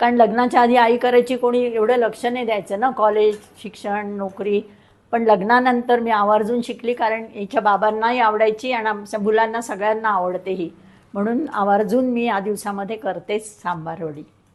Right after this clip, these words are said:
हां, आता पहिले, अम, बेसन भिजवून ठेवायचं, म्हणजे हे मुरेल. तर बेसनामध्ये हळद, तिखट, काही जास्त सामान नाही लागत,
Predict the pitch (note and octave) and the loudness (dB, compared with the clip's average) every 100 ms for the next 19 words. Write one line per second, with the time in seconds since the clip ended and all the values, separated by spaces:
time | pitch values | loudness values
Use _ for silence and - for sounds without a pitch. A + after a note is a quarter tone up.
0 | _ _ - G#3 F#3 G3 - B3+ C4 A3+ | _ _ -10 -6 -4 -4 0 0 2 2
1 | A#3 C#4+ G#4+ G#4+ _ _ - G3 G3 F#3+ | 4 2 0 -10 _ _ -2 -2 -2 -4
2 | F#3+ - _ _ _ _ _ - G#3+ A3 | -10 -16 _ _ _ _ _ -2 4 4
3 | A3 C#4+ C4+ B3 G#3 A3 A#3+ G#3+ G#3 F3+ | 4 2 4 4 4 2 0 0 -2 -2
4 | F#3 F#3+ G#3+ B3+ C#4+ B3+ A#3 F#3+ D3+ C#3 | -8 -8 0 0 2 0 0 -2 -4 -8
5 | _ _ _ _ - G3 G#3+ G#3+ C4+ C4 | _ _ _ _ -4 4 4 4 0 2
6 | C4+ B3 C4 E4+ F4+ D4+ _ _ _ A3+ | 2 0 -2 -4 -8 -18 _ _ _ -2
7 | A3+ A#3 C#4+ - _ B3 A3 A#3+ B3 A#3+ | 0 0 -2 -6 _ -10 -2 -4 -2 -2
8 | G#3+ G3+ G3 - B3+ B3 A3 A#3 A#3+ C#4 | 2 0 0 -4 -2 0 2 2 0 0
9 | B3 F#3+ G3 | 0 0 0